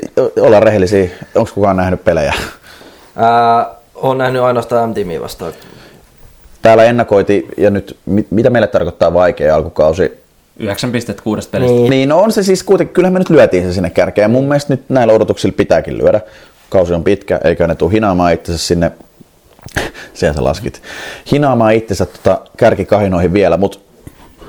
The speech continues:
Speaker 1: kyllä tässä niinku voi uskaltaa väittää, että ollaan siinä mielessä oltu ehkä ennakoitu oikein, että et, et ei oo ihan pystynyt lunastaa sitä, että lähdetään vähän suosikkina. Et
Speaker 2: Niin,
Speaker 1: lähdetään
Speaker 2: ja
Speaker 1: niinku,
Speaker 2: kyllähän me
Speaker 1: lähdetään,
Speaker 2: puhuttiin ennen
Speaker 1: niin.
Speaker 2: kautta sitä, että, että tässä on niinku monta tällaista uutta jengiä,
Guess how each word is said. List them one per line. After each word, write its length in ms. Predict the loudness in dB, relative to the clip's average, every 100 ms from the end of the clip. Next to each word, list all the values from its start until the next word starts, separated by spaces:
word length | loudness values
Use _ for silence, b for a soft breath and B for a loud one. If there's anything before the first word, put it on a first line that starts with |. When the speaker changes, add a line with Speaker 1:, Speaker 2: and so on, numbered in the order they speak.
| B B _
Speaker 1:
kyllä 140 | -4 -2
tässä 160 | -4
niinku 200 | -4 -2
voi 120 | 2
uskaltaa 540 | 2 2 -2 0 0 2
väittää, 340 | 0 2 0
että 140 | 2 2
ollaan 160 | 2
siinä 200 | 2 2
mielessä 320 | 2 0 -2
oltu 180 | -4 -2
ehkä 200 | -2 0 0
ennakoitu 480 | 0 -2 0 2
oikein, 380 | 2 0 -2 -4
että 260 | -6 -4 -6 B B B B B B B B B B _ _ -20 -20 -20 -20 _ -2
et, 100 | 0 -2
et 120 | -2
ei 180 | 2 4
oo 60 | 2
ihan 140 | 2
pystynyt 340 | -2 -2 0
lunastaa 420 | 2 2 0 -2 -2
sitä, 320 | -2 -2 -2
että 160 | 0
lähdetään 320 | -2 -2 -4 -4
vähän 180 | -2
suosikkina. 460 | -4 -4 -6 -12 -16
Et 220 | -12 -2
Speaker 2:
Niin, 80 | 0
Speaker 1:
lähdetään 280 | 0 0 0
Speaker 2:
ja 40 |
Speaker 1:
niinku, 120 | 0
Speaker 2:
kyllähän 200 | 0 0
me 40 | -2
Speaker 1:
lähdetään, 120 | -2
Speaker 2:
puhuttiin 240 | -2 0 0
ennen 120 | 0
Speaker 1:
niin. 60 | 0
Speaker 2:
kautta 240 | -2 -2 -8
sitä, 320 | -2 0 0
että, 140 | 0
että 200 | -6 -6 -6
tässä 200 | -4 -2
on 40 |
niinku 160 | -2 -2
monta 340 | -2 0 -2
tällaista 340 | -2 -4 -4 -6
uutta 300 | -8 -4 0
jengiä, 440 | 0 0 -2